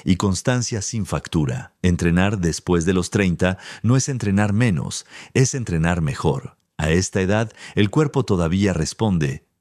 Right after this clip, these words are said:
pero ya no perdona improvisaciones, la recuperación es más lenta, las articulaciones son menos tolerantes y la acumulación de fatiga se nota antes.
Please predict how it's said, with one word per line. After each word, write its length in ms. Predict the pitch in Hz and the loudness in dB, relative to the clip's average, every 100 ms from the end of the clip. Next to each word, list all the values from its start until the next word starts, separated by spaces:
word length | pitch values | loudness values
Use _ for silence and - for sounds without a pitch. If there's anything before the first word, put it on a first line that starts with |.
| - | -2
pero 220 | 90 82 | 2 4
ya 160 | 90 | 2
no 140 | 90 90 | 2 2
perdona 420 | 95 85 101 98 | 2 2 2 2
improvisaciones, 1120 | 85 80 80 76 80 - 127 131 131 - _ - | 0 0 -2 -2 -6 -6 -2 0 -2 -4 _ -2
la 140 | 85 | 0
recuperación 640 | 80 76 82 87 85 110 | 0 -2 0 0 0 -2
es 140 | 98 82 | -2 0
más 180 | 85 82 | -2 0
lenta, 480 | 95 98 117 117 - - | 0 2 0 -2 -6 -2
las 200 | 82 82 | 0 0
articulaciones 680 | 85 - 80 80 73 85 82 | -4 -4 0 0 0 -2 -2
son 240 | - 85 | -2 -2
menos 360 | 76 90 87 82 | 2 2 2 0
tolerantes 680 | 95 90 98 110 107 107 - - - | 0 2 0 0 0 -2 -4 -14 -2
y 60 | 113 | 2
la 120 | 127 | 2
acumulación 580 | 123 135 131 117 - 135 | 2 0 0 0 -2 -2
de 80 | 123 | -2
fatiga 480 | - - 120 113 | -2 0 0 2
se 160 | 117 85 | 0 -2
nota 340 | 82 82 80 | -2 0 0
antes. 480 | 87 80 - - - | 0 -2 -4 -8 -10